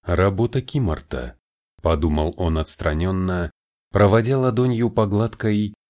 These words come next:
точно отполированной поверхности. И вдруг заметил поодаль кое-кого знакомого, устремившего взгляд на восток. «Тоже не спится?» Услышав окрик, Ачир вздрогнул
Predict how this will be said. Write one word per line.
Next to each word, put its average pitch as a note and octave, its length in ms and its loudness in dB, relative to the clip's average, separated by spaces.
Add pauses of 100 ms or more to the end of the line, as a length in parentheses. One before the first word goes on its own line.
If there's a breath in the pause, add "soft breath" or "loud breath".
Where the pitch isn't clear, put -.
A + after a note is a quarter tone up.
(120)
точно A#2 460 2
отполированной A2+ 880 0
поверхности. D2+ 960 -4 (840)
И E2 180 0
вдруг D2+ 340 -2
заметил F2 600 0
поодаль F#2+ 520 0
кое-кого G#2 680 0
знакомого, F#2 840 -4 (440)
устремившего A#2+ 840 0
взгляд F#2+ 420 0
на F2+ 140 0
восток. D#2 580 -4 (1040)
«Тоже F#2+ 320 4
не A2 160 6
спится?» G#2 680 0 (600)
Услышав E2+ 720 -2
окрик, - 580 -4 (200)
Ачир G#2+ 440 -2
вздрогнул G2+ 800 -2